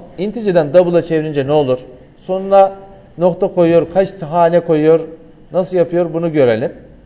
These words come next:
Ee, kısaca bunu örnekle yapalım arkadaşlar.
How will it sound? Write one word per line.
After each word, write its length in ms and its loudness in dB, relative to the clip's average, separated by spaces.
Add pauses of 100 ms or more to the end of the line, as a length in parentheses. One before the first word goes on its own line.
(640)
Ee, 720 2 (140)
kısaca 400 -4
bunu 180 -2
örnekle 600 0 (300)
yapalım 360 0
arkadaşlar. 460 -6